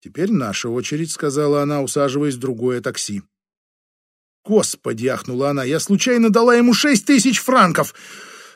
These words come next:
Он, наверное, решил, что у него сегодня день рождения. Как я буду объясняться с Батанда?" "Куда едем?"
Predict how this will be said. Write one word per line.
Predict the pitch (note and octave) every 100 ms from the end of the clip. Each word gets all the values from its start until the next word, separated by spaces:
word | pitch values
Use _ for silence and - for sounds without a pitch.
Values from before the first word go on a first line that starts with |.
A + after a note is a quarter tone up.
| -
Он, | C3
наверное, | D#3 E3 D#3 D#3+
решил, | D#3 G3+ G3
что | D3+
у |
него | C#3+ D3+
сегодня | D3 E3+ E3
день | D#3+ F3
рождения. | F#3 D#3 C#3 A2+ G2+ - - _ _ _ - - _ -
Как | G2+ -
я | A2
буду | A2+ B2 A#2
объясняться | A#2+ A2+ D#3+ B2 C#3
с | G#2+
Батанда?" | C#3+ E3+ C#3+ A2 G2+ _ _ _ _ _ _ -
"Куда | G#3+ D4+
едем?" | D#4 C#4+ G#3 G3